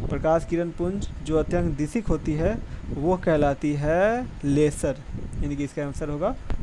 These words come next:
D। Next question,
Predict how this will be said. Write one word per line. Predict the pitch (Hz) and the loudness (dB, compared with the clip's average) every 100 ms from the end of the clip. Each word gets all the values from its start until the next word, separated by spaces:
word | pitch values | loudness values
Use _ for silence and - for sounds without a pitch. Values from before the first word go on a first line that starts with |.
| - | 0
D। | 139 175 131 - - - - - - - - - - - - - | 2 2 2 -2 -10 -10 -12 -12 -12 -16 -20 -16 -12 -12 -14 -8
Next | 156 170 - | -2 -2 0
question, | 180 175 - 214 | -2 0 -2 -2